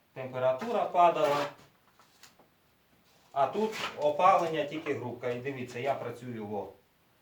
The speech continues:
просто у світлі. Зараз на вулиці, не знаю, там три градуса тепла чи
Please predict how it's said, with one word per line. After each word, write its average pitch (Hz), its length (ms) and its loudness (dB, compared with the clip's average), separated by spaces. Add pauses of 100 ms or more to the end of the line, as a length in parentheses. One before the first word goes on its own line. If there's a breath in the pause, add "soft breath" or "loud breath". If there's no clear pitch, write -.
(120)
просто 135 600 -8 (120)
у 117 280 -12
світлі. 107 500 -12 (1300)
Зараз 170 380 0
на 139 80 -2
вулиці, 147 480 -4
не 120 140 -8
знаю, 104 380 -4
там 95 320 -8 (220)
три 131 180 -8
градуса 123 480 -4
тепла 135 540 -8
чи 90 240 -16